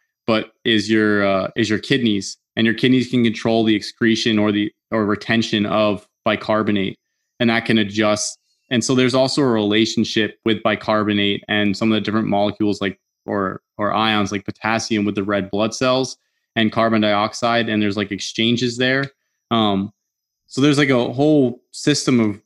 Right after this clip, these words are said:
of regulation around maintaining P H, and you can have different compensation patterns. You can have it at the lung, or the main two that we look at is at the lung or at the kidney. And, uh, essentially,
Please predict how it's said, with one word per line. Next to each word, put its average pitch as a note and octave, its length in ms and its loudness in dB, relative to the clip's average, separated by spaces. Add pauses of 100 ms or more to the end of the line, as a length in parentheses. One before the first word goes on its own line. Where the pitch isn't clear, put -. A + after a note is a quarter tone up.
of G#2 280 -2
regulation A#2+ 720 2
around G#2+ 500 2
maintaining G#2 540 0
P A2 240 0
H, A2 420 -2
and A#2 140 0
you A#2 80 2
can A#2 140 0
have A2+ 320 -2
different A#2 360 0
compensation A2+ 680 -2
patterns. G#2 420 -2
You G#2+ 60 -8
can G2+ 100 -6
have G#2 200 -2
it G#2 60 0
at G2 140 -2
the G2 80 -8
lung, G#2 380 -2
or G2 260 -4 (240)
the A2+ 60 0
main A#2 200 2
two A#2+ 200 0
that G#2+ 340 -2 (540)
we A2+ 80 2
look B2+ 180 2
at G#2+ 160 0
is G2 100 -2
at G#2+ 120 -2
the G#2 80 -2
lung A2 300 0
or G#2 60 0
at F#2 140 -4
the G#2+ 60 -8
kidney. G#2 520 -2 (400)
And, G2+ 420 0 (1000)
uh, A2+ 420 2
essentially, A#2 800 0